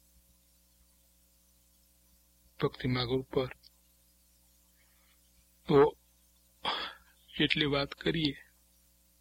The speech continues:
તેટલી ઓછી છે, અને તેનું વર્ણન અનેક પ્રકારે, અનેક રીતે કરવામાં આવ્યું છે. અહીં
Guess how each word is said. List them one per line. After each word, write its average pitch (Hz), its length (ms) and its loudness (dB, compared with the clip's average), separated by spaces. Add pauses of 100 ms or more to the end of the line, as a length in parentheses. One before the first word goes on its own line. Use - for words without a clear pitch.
(1000)
તેટલી 143 240 -2
ઓછી 135 340 2
છે, - 240 0 (1300)
અને 143 180 0
તેનું 139 380 -2
વર્ણન 131 220 0
અનેક 127 320 -4
પ્રકારે, 127 640 -2 (1600)
અનેક 139 320 0
રીતે 123 300 -6
કરવામાં 113 520 -8
આવ્યું 123 200 -20
છે. - 180 -12 (2000)
અહીં 170 420 4